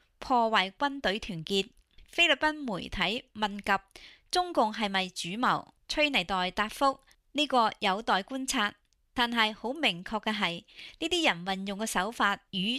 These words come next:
中共雷同。本月初，路透社亦曾報道一家名為無極限嘅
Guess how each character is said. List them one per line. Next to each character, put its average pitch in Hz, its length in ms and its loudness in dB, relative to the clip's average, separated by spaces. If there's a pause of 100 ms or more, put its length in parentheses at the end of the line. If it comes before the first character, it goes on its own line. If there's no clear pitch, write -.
(120)
中 302 340 -2
共 202 260 0
雷 175 220 0
同。 156 300 -2 (560)
本 220 200 -2
月 240 120 -2
初， - 180 -4 (640)
路 226 200 0
透 247 200 0
社 240 160 -2 (280)
亦 220 120 2 (100)
曾 170 300 -6
報 220 220 0
道 214 160 0
一 269 120 2
家 285 320 0
名 175 280 -4
為 170 240 -2 (320)
無 190 280 2
極 202 100 -4
限 196 400 -2
嘅 202 200 2